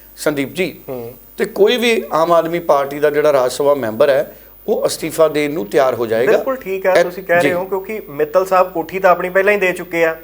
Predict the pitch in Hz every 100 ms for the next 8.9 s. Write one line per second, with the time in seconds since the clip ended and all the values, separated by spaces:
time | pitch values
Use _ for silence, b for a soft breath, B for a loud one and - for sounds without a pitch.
0 | - 127 135 147 139 139 147 147 143 143
1 | 147 143 135 131 139 139 147 147 - 143
2 | 139 151 151 147 135 127 135 139 135 139
3 | 156 165 151 131 131 131 127 - B B
4 | - 160 170 143 165 156 131 131 156 165
5 | 151 127 143 143 139 139 131 131 127 131
6 | 151 147 135 139 135 123 135 127 143 147
7 | 127 - 185 220 247 220 190 196 190 170
8 | 160 175 165 160 147 135 170 175 151